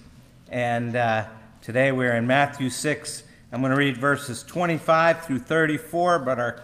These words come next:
key verse is verse thirty-three. So please,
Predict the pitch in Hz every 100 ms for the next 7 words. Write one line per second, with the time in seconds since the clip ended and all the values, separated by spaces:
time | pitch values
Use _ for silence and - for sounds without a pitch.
0 | - - 254 254 139 113 110 - - -
1 | - - - - - 110 104 131 127 -
2 | 135 127 117 - 117 101 - - - -
3 | - - - _ - - 101 98 90 131
4 | 127 117